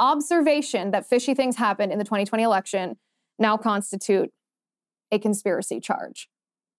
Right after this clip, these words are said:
You see why this hits differently. It probably hit differently for you too, because it's not just about Trump.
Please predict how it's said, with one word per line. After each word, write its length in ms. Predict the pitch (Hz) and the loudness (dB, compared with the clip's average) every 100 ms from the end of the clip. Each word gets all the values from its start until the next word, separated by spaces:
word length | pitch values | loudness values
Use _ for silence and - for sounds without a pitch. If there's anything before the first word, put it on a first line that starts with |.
| _ _ _ _ _ _ _ _ _ _ _ _ _ _ _ _ _ _ _ _ _ _ | _ _ _ _ _ _ _ _ _ _ _ _ _ _ _ _ _ _ _ _ _ _
You 100 | 226 | 2
see 180 | 226 370 | 4 4
why 180 | 339 311 | 6 4
this 160 | 240 | 2
hits 160 | 240 233 | 0 0
differently. 400 | 269 285 - 190 | -2 -2 0 0
It 100 | 190 | 0
probably 340 | 226 240 285 | 0 2 4
hit 120 | 285 254 | 4 2
differently 380 | 254 262 247 | 0 0 0
for 100 | 247 | 0
you 140 | 240 226 | 0 2
too, 200 | - 208 | 2 2
because 200 | 190 202 | 2 -2
it's 120 | 185 | 0
not 200 | 214 254 | 0 0
just 160 | 262 262 | -2 0
about 200 | 254 - | 0 0
Trump. 260 | 247 175 | -4 -6